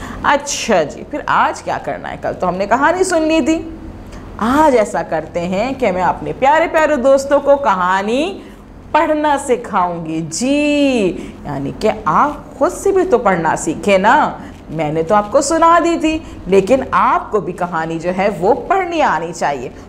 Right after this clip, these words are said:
तो आज करेंगे हम कहानी पढ़ने की प्रैक्टिस। ठीक है जी, कहानी पढ़ेंगे मेरे साथ में।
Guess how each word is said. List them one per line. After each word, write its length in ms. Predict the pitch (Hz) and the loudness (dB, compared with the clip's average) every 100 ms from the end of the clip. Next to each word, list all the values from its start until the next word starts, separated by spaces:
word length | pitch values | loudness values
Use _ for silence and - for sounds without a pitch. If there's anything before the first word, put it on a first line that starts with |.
| - | -4
तो 60 | 139 | 2
आज 380 | 180 277 320 | 4 2 0
करेंगे 400 | - 214 196 175 | -2 -2 -2 -2
हम 400 | 180 196 214 262 | -2 2 2 0
कहानी 460 | 294 180 185 165 180 | 0 -2 0 -4 -6
पढ़ने 400 | - 180 170 175 | -6 -4 -2 -4
की 280 | 180 269 381 | -4 -2 -2
प्रैक्टिस। 1200 | - - - 226 247 - - 269 233 185 - - - | -4 -12 -8 -2 -2 -2 0 2 4 0 -6 -16 -6
ठीक 260 | 285 339 359 | -2 0 0
है 100 | 269 | 2
जी, 160 | 330 330 - - - | 2 0 -6 -10 -4
कहानी 320 | 165 247 311 | 0 2 2
पढ़ेंगे 380 | 311 320 339 339 | 2 2 0 -2
मेरे 220 | 330 330 | -2 0
साथ 320 | 339 320 320 | 4 4 4
में। 340 | 330 427 - | -2 -4 -8